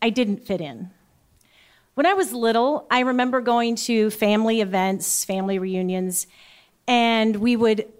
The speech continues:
always run into someone who hadn't seen our family in a while. And the conversation would always go something like this. They'd see my little brother.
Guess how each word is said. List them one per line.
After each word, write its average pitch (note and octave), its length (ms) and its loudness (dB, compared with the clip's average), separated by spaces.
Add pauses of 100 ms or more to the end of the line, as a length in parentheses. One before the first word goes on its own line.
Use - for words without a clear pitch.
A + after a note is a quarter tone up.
(640)
always D4+ 540 2
run A#3+ 220 0
into G#3+ 240 0
someone D#3+ 560 -4
who A#3+ 240 0
hadn't B3+ 400 -2
seen A3+ 240 0
our F#3 80 0
family F3+ 420 -2
in D#3+ 80 -8
a E3+ 40 -10
while. - 380 -14 (680)
And A#3 100 4
the A3+ 60 4
conversation C#4 680 0
would G#3 80 2
always A#3 400 0
go G#3+ 300 2
something E4+ 420 -2
like C#4 260 -2
this. - 480 -8 (720)
They'd G3+ 160 -2
see A3 160 -2
my A3+ 140 4
little B3+ 180 2
brother. G#3+ 480 0